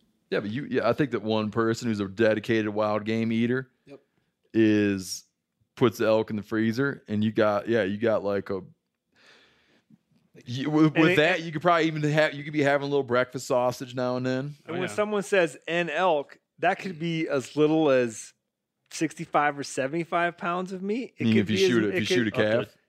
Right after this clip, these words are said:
Speaker 3: it,
Speaker 4: two fifty,
Speaker 3: yeah.
Speaker 4: three hundred.
Speaker 3: Yeah, exactly.
Speaker 4: Yeah.
Speaker 3: So, uh, big variance there. Um, yeah,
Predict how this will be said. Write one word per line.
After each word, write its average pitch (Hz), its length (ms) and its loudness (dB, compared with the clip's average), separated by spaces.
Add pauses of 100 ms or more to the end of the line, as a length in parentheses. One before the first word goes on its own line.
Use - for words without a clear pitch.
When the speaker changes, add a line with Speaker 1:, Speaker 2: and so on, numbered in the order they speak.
Speaker 3:
it, 139 80 -6
Speaker 4:
two 139 160 4
fifty, 131 440 2
Speaker 3:
yeah. 110 40 0
Speaker 4:
three 117 240 -4
hundred. 113 400 -4
Speaker 3:
Yeah, 175 380 -2
exactly. 135 560 0
Speaker 4:
Yeah. 113 140 -4
Speaker 3:
So, 117 420 2
uh, 117 260 -2 (220)
big 135 180 0
variance 120 520 -2
there. 117 400 2 (1080)
Um, 123 640 0 (1300)
yeah, 139 280 2